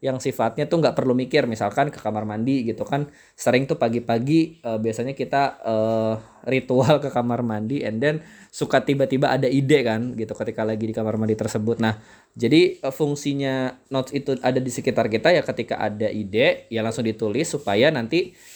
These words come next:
ketika, eh, teman-teman itu lagi creative block atau lagi kehabisan ide, teman-teman bisa buka catatan itu dan ngedevelop dari sana gitu. Nah, terus eh, cara yang kedua, eh, yang pasti adalah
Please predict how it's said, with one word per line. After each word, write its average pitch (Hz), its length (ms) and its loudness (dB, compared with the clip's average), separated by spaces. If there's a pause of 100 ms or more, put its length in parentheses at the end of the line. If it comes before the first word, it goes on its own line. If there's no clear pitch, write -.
(260)
ketika, 127 480 2
eh, 123 560 2
teman-teman 123 480 -2
itu 123 640 0
lagi 127 240 2
creative 135 400 0
block 127 240 2
atau 117 160 -2
lagi 120 560 0
kehabisan 127 480 0
ide, 135 400 0
teman-teman 120 320 -2
bisa 151 240 2
buka 123 160 2
catatan 117 480 -2
itu 139 160 -2
dan 110 240 0 (320)
ngedevelop 120 560 2
dari 117 240 0
sana 110 480 -2 (160)
gitu. 101 480 -6
Nah, - 80 -14
terus - 400 0 (1200)
eh, 131 340 6 (140)
cara 156 240 -2
yang 156 80 -4
kedua, 123 480 -2 (640)
eh, 131 320 6
yang 131 80 2
pasti 127 320 0
adalah 151 480 2